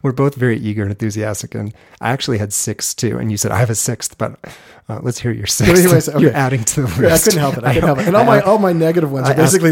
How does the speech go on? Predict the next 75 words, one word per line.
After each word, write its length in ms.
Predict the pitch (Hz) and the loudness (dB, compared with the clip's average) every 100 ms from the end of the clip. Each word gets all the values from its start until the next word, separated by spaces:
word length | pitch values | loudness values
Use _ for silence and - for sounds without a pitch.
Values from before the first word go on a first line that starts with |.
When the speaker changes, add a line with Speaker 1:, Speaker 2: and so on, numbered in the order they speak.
| 151 | 2
Speaker 2:
the 80 | - | 0
opposite 440 | 151 180 170 180 | -2 0 0 2
of 100 | 180 | 0
my 120 | 165 | 0
Speaker 1:
I 40 | 156 | 0
Speaker 2:
positive 360 | 156 151 156 | 2 2 4
Speaker 1:
know, 60 | 143 | 4
Speaker 2:
ones. 120 | 143 | 2
Speaker 1:
that's 180 | 139 135 | 0 -2
true. 220 | - 127 | -2 -2
That, 140 | 113 139 | 0 0
so 120 | 165 | 2
we'll 120 | 165 | 2
probably 220 | 160 139 | 2 0
go 120 | 120 | 0
through 180 | 117 117 | -2 -2
those 160 | 101 98 | -4 -6
faster. 400 | 107 104 - 113 | -8 -4 -2 -2
Speaker 2:
Okay. 100 | 123 | -4
Speaker 1:
But 100 | 139 | 0
I 60 | 151 | 2
think 160 | 185 | 2
it 80 | 180 | 2
is 200 | 131 110 | 2 0
really 200 | 113 113 | -2 -2
important 400 | 104 - 107 107 - | -2 -4 -4 -6 -8
to 160 | 107 - - - - | -12 -12 -20 -20 -8
actually 580 | 104 101 - 101 98 95 - - - | -6 -6 -8 -8 -8 -12 -18 -18 -8
verbalize 840 | 110 107 104 101 98 98 98 - - _ _ _ _ | -4 -2 -2 -4 -4 -6 -8 -10 -14 _ _ _ _
the 80 | 110 | -6
negative 320 | 104 101 104 | -4 -6 -4
ones, 240 | 107 110 117 | -4 -4 -6
even 180 | 107 | -2
though 80 | 107 | 0
Speaker 2:
Yeah, 60 | 104 | 0
Speaker 1:
a 20 | |
lot 140 | 107 | 0
Speaker 2:
sure. 80 | 107 | 0
Speaker 1:
of 60 | 107 | 0
them 120 | 98 | -4
are 40 | |
just 160 | 95 101 | -6 -8
the 60 | - | -10
opposite 280 | 104 - | -10 -12
of 60 | 104 | -4
the 60 | 147 | 0
Speaker 2:
Yeah, 100 | 185 | 2
I 40 | |
got 120 | 226 - | 2 -2
a 0 | |
Speaker 1:
positive. 60 | |
Speaker 2:
couple. 220 | 120 107 - | -4 -8 -10
I 40 | |
got 40 | 123 | -8
a 20 | |
couple. 160 | - - | -8 -10
Speaker 1:
Okay. 100 | - - - | -12 -20 -6
Speaker 2:
So 120 | - | 0
sixth 320 | 147 - 202 | 2 2 2
one, 120 | 180 151 | 2 2
I 80 | |
just 160 | 143 147 | 0 0
wanted 120 | 143 | 0
to 60 | 120 | 0
put 140 | 127 | -4
this 160 | 107 - | -4 -8
out 160 | 110 | -8
there. 160 | - - _ _ - | -12 -18 _ _ -4
And 80 | 139 | 0
I 40 | |
think 160 | 139 165 | 0 0
this 140 | 156 | 0
is 120 | 139 | -2
really 200 | 123 117 110 | -2 -6 -8
important. 400 | - - 110 | -10 -14 -14